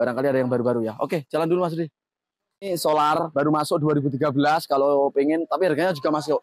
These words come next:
mahal ini. Biasanya banyak yang cari. Monggo, Pak. Monggo, monggo, iya, Pak. Oke. Kita coba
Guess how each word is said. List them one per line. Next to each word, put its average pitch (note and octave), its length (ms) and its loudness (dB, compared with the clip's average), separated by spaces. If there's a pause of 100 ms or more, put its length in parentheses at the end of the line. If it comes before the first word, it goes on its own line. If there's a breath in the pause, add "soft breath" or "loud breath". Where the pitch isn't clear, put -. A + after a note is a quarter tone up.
(140)
mahal E3 320 -2
ini. C3+ 320 -2 (320)
Biasanya D#3+ 240 -4
banyak D#3 240 0
yang C3+ 80 -6
cari. C#3 180 0 (800)
Monggo, F3 240 0 (560)
Pak. - 240 -2
Monggo, D#3 240 2
monggo, D#3 240 0
iya, D#3 160 0
Pak. - 120 -2 (600)
Oke. G#3+ 200 2 (1600)
Kita D#3 320 0
coba D3 240 -2